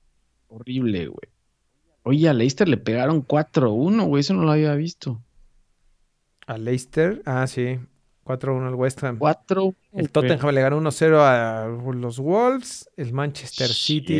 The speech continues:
Speaker 1: Shit,
Speaker 2: ahí
Speaker 1: le gana.
Speaker 2: El Manchester City solo golea, pero contra los chafas, güey, y
Speaker 1: Es
Speaker 2: ya.
Speaker 1: como el América. Es como el América, güey.
Speaker 2: Eh, ya, deja el América en paz, güey. Es el superlíder de la Liga M X.
Speaker 1: Eso, hay que hablar del superlíder, güey.
Speaker 2: <laughs>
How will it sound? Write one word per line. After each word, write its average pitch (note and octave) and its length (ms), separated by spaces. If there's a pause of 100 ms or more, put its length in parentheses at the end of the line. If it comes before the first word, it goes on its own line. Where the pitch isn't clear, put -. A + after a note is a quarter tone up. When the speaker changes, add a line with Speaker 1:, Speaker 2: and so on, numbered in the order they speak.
Speaker 1:
Shit, B2+ 80
Speaker 2:
ahí C#3 420
Speaker 1:
le A2 160
gana. C#3+ 220 (1000)
Speaker 2:
El D3 80
Manchester A3 380
City F#3 260
solo F3+ 260
golea, D3 600
pero C3 180
contra B2+ 400
los A#2 420
chafas, E3+ 420
güey, E3+ 320
y C3 80
Speaker 1:
Es B2 80
Speaker 2:
ya. A2 80
Speaker 1:
como D#3+ 160
el C#3 60
América. C3+ 520 (240)
Es C#3 160
como D3 220
el A#2 60
América, C3 420
güey. G#2+ 260
Speaker 2:
Eh, B2 240
ya, C3+ 340
deja G3 220
el B3 60
América F#3 380
en C#3 60
paz, E3 460
güey. D#3+ 360
Es E3 100
el A3 120
superlíder F3 800
de D#3+ 120
la C3+ 120
Liga D#3 340
M E3+ 200
X. D#3 400
Speaker 1:
Eso, F3+ 400
hay D#3 100
que F#3+ 100
hablar F3 300
del E3+ 120
superlíder, C3+ 800
güey. G2+ 220
Speaker 2:
<laughs> A#2+ 400